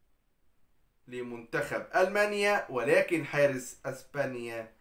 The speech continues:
يتألق ويتصدى لها ببراعة.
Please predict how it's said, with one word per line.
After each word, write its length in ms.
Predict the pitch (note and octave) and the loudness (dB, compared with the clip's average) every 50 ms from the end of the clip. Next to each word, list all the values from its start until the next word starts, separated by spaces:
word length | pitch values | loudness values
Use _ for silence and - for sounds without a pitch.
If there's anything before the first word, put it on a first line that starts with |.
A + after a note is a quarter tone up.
| _ _ _ _ - | _ _ _ _ -6
يتألق 800 | C#3 C#3 C#3 C3 - - C3 C3 B2+ B2 A#2 A#2+ A#2 A#2 - | -6 -4 -4 -4 -6 -6 -6 -6 -6 -4 -2 -4 -4 -4 -4
ويتصدى 840 | A2 A2 G#2+ A2 A2 A2+ A2 - B2+ A#2+ A#2 A2+ A2 G#2+ G#2 G#2 G#2 G2+ | -6 -6 -4 -6 -8 -10 -8 -4 -4 -4 -4 -4 -6 -6 -6 -6 -6 -8
لها 400 | G2 F#2+ G2 G2+ G2 G2 G2 - - _ _ - | -10 -12 -14 -16 -18 -18 -20 -20 -20 _ _ -12
ببراعة. 540 | C#3+ D3 C3 A#2+ A2 G#2 G2 F#2+ - - | -10 -8 -8 -8 -8 -8 -10 -12 -16 -20